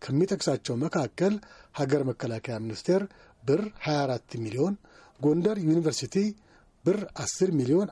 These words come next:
አንድ መቶ ዘጠና ስድስት ሺህ አምስት መቶ ስልሳ ሰባት ከሰማንያ አንድ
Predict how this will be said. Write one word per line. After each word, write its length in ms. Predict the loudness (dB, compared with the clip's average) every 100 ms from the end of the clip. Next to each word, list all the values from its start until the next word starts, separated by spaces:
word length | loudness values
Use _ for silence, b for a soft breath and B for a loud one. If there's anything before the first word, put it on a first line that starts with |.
| 0
አንድ 200 | 0 2
መቶ 180 | 0 0
ዘጠና 240 | -2 0 -2
ስድስት 360 | -2 -6 -8 -8
ሺህ 260 | -2 0 0 B B B -2
አምስት 340 | 2 2 2
መቶ 200 | 2 2 2 0
ስልሳ 220 | -4 -4 -2
ሰባት 340 | 0 0 0 -2 -18 B -4
ከሰማንያ 520 | -2 2 2 0 -2
አንድ 140 | -6